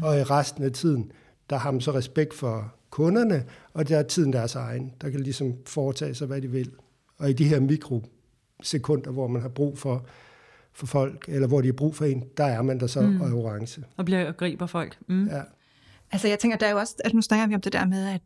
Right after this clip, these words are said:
Speaker 3: det næsten er usynligt, og man bliver guidet, uden man holder sådan, eller sådan helt
Speaker 1: Mm.
Speaker 3: opdager det, ikke? Øh,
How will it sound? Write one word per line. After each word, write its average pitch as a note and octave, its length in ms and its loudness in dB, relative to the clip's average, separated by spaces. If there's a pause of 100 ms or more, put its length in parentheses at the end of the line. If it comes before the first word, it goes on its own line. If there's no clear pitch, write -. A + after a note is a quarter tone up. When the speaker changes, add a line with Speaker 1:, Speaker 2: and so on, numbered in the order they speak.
Speaker 3:
det F#3+ 100 4
næsten G3 240 0
er F#3 60 4
usynligt, G#3+ 760 0
og F#3+ 120 2
man F3+ 220 -2
bliver F#3+ 240 2
guidet, F3+ 380 0
uden G3 160 -2
man G3 120 -4
holder F3 220 -4 (360)
sådan, - 180 -8 (160)
eller F#3 200 -10
sådan - 180 -6
helt G3+ 260 -2
Speaker 1:
Mm. C3 60 2
Speaker 3:
opdager F3+ 320 0
det, G#3 100 -6 (640)
ikke? G3+ 200 4
Øh, F3+ 40 2